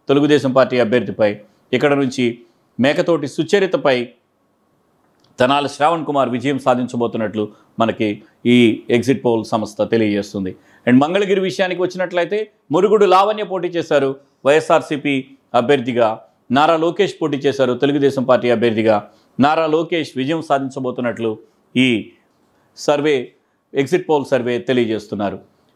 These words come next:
And పొన్నూరు విషయానికి వచ్చినట్లయితే అంబటి మురళీకృష్ణ పోటీ చేశారు వైఎస్ఆర్సీపీ అభ్యర్థిగా. ధూళిపాళ్ల నరేంద్ర కుమార్ తెలుగుదేశం పార్టీ అభ్యర్థిపై. వైఎస్ఆర్సీపీ ఇక్కడ నుంచి విజయం సాధించబోతోంది. అంబటి మురళీకృష్ణ ఇక్కడ నుంచి విజయం సాధించబోతున్నారు.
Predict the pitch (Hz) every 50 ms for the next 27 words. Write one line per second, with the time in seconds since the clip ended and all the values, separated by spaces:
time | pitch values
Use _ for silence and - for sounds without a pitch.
0 | - 135 143 139 - 180 196 214 226 247 247 214 220 208 - 226 208 202 185 196
1 | 185 185 - 175 170 160 156 147 135 - 123 107 104 - - 127 147 165 185 175
2 | 175 170 160 - _ 135 143 160 170 185 196 202 170 170 143 - 180 156 165 165
3 | 160 160 156 147 - 160 143 139 143 147 135 131 160 147 - - 147 127 143 143
4 | 139 123 117 147 135 120 120 117 123 113 110 110 - _ _ _ _ _ _ _
5 | _ _ _ _ 117 156 185 196 190 175 165 156 156 147 147 139 131 139 - -
6 | 113 123 131 151 170 175 160 156 - - 135 131 127 - - 139 147 147 147 143
7 | 139 139 139 123 127 127 117 120 123 120 110 107 127 117 104 107 - 107 104 104
8 | 104 - _ _ _ _ _ 110 123 139 147 143 - 156 143 - - - 147 127
9 | - 139 131 123 120 - _ _ _ _ - 131 127 135 131 135 131 123 - 127
10 | 127 123 135 147 135 139 147 139 135 143 135 - 139 127 123 - 123 113 110 113
11 | 110 104 104 - _ _ _ _ 123 139 147 151 151 135 143 131 127 135 143 160
12 | 160 156 135 139 117 - - 117 113 110 110 - _ _ _ _ 123 120 - 131
13 | 127 123 123 - 113 117 113 127 127 120 - 123 113 110 113 107 - 113 110 107
14 | - 117 107 104 95 95